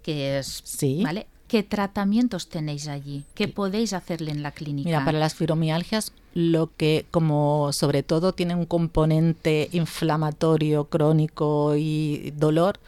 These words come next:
Speaker 2: el ozono, la ozonoterapia funciona espectacularmente.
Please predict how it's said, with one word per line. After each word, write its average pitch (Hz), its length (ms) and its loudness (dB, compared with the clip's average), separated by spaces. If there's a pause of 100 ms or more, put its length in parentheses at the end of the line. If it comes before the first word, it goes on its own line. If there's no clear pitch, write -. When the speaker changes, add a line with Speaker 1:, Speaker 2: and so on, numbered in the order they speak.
(420)
Speaker 2:
el 151 180 -6
ozono, 139 460 -4 (100)
la 135 120 -6
ozonoterapia 156 920 -4
funciona 170 800 -2 (320)
espectacularmente. 135 1500 -4